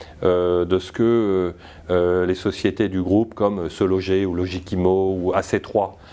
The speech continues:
euh, euh, qui sont effectivement dans le giron d'Axel Springer en France,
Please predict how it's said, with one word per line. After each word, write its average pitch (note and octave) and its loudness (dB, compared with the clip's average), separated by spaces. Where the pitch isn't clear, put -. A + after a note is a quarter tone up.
euh, F2 0
euh, - 0
qui - 0
sont G2+ 2
effectivement F#2+ 0
dans F2+ 0
le F#2 -4
giron G2+ -2
d'Axel F2 -6
Springer F#2 -4
en F2 -4
France, B2+ -4